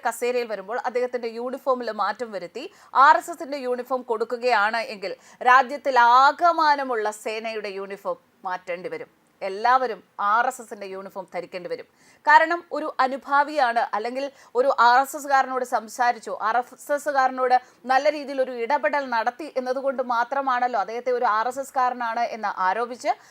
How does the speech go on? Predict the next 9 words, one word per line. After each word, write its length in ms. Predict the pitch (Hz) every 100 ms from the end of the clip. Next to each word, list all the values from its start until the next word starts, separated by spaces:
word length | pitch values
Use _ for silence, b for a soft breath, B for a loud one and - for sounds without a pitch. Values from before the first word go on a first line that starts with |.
| B
അദ്ദേഹത്തിന്റെ 340 | 247 277 277 277
യൂണിഫോം 520 | 262 285 302 294 262
ആർ 220 | 240 262
എസ് 120 | 277
എസ് 140 | 269 262
ആക്കണം 460 | 247 262 311 294 -
എന്ന് 300 | 247 247 233
അങ്ങ് 220 | 240 247 220
ആവശ്യപ്പെടുന്നത്. 720 | 226 226 233 214 175 160